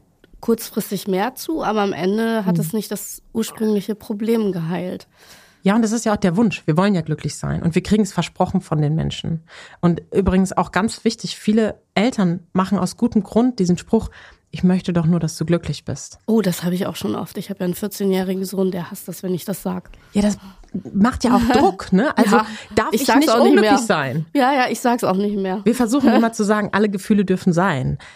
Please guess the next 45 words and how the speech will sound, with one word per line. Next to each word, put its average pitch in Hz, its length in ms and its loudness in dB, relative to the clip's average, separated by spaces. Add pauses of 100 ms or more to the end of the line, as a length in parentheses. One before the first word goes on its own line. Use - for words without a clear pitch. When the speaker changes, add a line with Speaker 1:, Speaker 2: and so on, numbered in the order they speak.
(120)
Speaker 2:
Ich 165 120 0
meine, 185 140 6
das 165 160 -2
ist 175 160 -2
wahnsinnig 175 380 2
schwer 156 240 0
auszuhalten, 151 580 0
wenn 147 100 2
dann 147 100 0
so 151 80 -4
eine 143 160 0
Achtjährige 160 520 0
fünf 160 180 0
Stunden 160 280 2
lang 143 260 0
heult, 175 280 2
weil 143 200 0
irgendwie 147 420 0
ihre 147 220 2
Hose 151 400 2 (340)
im 156 160 4
falschen 147 320 0
Ort 131 300 -2
ist. - 420 -4
Aber, 147 600 0
ähm, 143 420 0 (580)
das - 180 -2
ist - 340 -4
doch - 300 -4 (200)
okay. 220 480 0
Also 165 140 0
ich - 80 0
meine, 185 180 2 (440)
das - 160 0
gehört 202 260 0
dazu. 165 680 -2
Wir 175 160 2
haben 240 200 4
das 170 160 -4
ganze 160 300 0
Repertoire 147 440 0
an 151 140 0
Gefühlen 156 320 2
und 151 100 -2
Emotionen. 202 720 0